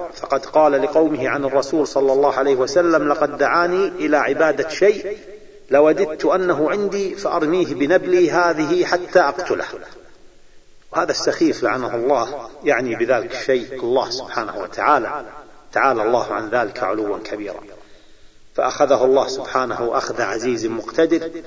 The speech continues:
فما لبث غير يوم أو يومين حتى سلط الله عليه وعلى جماله الذي يركبه صاعقة أحرقته.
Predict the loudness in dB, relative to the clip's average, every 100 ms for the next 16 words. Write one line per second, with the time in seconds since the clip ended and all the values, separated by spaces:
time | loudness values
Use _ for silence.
0 | -18 0 0 2 2 2 2 -2 0 2
1 | 2 4 4 2 0 2 2 2 0 -2
2 | -10 -14 -18 -20 -6 -4 -2 -2 0 0
3 | 0 0 0 2 0 0 0 0 0 0
4 | 2 0 0 0 -2 -2 0 0 0 -4
5 | 0 -2 -2 -12 -14 0 0 2 -2 -2
6 | -4 -4 -6 -2 0 -2 -6